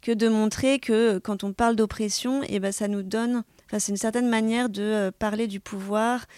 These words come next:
de le montrer, de le rendre sensible, parce que justement, euh, c'est un terme qui, euh,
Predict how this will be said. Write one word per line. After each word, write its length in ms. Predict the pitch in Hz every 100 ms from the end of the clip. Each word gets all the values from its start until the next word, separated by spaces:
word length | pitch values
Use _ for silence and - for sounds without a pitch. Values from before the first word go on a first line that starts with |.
| - -
de 100 | 202
le 80 | 196
montrer, 520 | 202 214 - 233 247
de 120 | 208
le 80 | 196
rendre 200 | 202 226
sensible, 540 | 226 214 - 254 269 208 - - - - -
parce 240 | 220 214
que 160 | - 269
justement, 640 | 247 226 226 220 240 262 -
euh, 300 | 202 190 196
c'est 240 | 202 - 220
un 120 | 202
terme 420 | 190 233 247 254
qui, 440 | 240 - 214 220 214
euh, 220 | 180